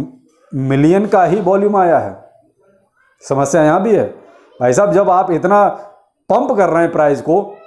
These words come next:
तो वॉल्यूम भी आना चाहिए, वॉल्यूम नहीं आया उस हिसाब से। केवल नौ मिलियन का ही है,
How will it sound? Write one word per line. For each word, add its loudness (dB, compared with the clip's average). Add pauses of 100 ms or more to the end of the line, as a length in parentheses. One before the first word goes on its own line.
(180)
तो 0
वॉल्यूम 0
भी 0
आना 0
चाहिए, -2
वॉल्यूम 0
नहीं 0
आया 2
उस -4
हिसाब -2
से। -14
केवल -2
नौ 0
मिलियन 0
का 2
ही 0
है, -6